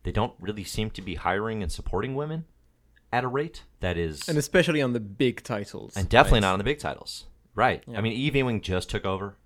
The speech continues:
Speaker 1: on Black Panther. I hope that run is great and gets supported. Um,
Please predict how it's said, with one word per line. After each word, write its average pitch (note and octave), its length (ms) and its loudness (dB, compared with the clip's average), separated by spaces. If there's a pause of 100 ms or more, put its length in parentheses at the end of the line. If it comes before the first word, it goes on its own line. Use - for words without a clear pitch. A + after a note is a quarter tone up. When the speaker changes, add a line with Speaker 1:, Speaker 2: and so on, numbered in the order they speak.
Speaker 1:
on E2+ 100 -6
Black D#2+ 200 -6
Panther. F#2+ 400 -8 (120)
I D#2+ 60 -8
hope E2 220 0
that D#2+ 160 -4
run F2 320 -4
is - 160 -6
great G2 280 0 (100)
and E2 120 -4
gets E2+ 160 -6
supported. F2+ 460 0 (580)
Um, E2 400 0